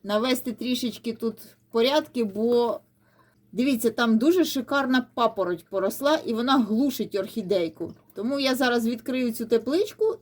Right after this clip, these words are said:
і трішечки підстрижу. Можливо, вирву, можливо, підстрижу папороть. Зараз буду бачити, як вона себе вестиме по ходу п'єси. Для тих глядачів, хто на моєму каналі вперше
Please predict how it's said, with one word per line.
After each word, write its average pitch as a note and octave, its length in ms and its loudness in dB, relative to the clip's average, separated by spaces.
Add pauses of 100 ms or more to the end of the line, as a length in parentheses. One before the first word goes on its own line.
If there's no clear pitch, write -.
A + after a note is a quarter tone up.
і E4 280 2 (760)
трішечки D#4+ 540 2
підстрижу. B3+ 920 0 (380)
Можливо, D4 420 4
вирву, G#3+ 420 4 (120)
можливо, A3+ 380 -2
підстрижу D#4 640 0
папороть. F3 500 -2
Зараз A#3+ 280 2
буду A#3 280 0
бачити, B3 480 0
як B3 200 0
вона A#3 180 0
себе A3 280 0
вестиме F3+ 580 0 (1080)
по C4 120 2
ходу C#4 340 4
п'єси. F#3+ 540 -2 (2500)
Для A#3 160 2
тих F#4+ 220 6
глядачів, D#4 640 4
хто D4+ 220 0
на F4 120 2
моєму C#4+ 380 0
каналі C4 360 0
вперше G#3 760 -2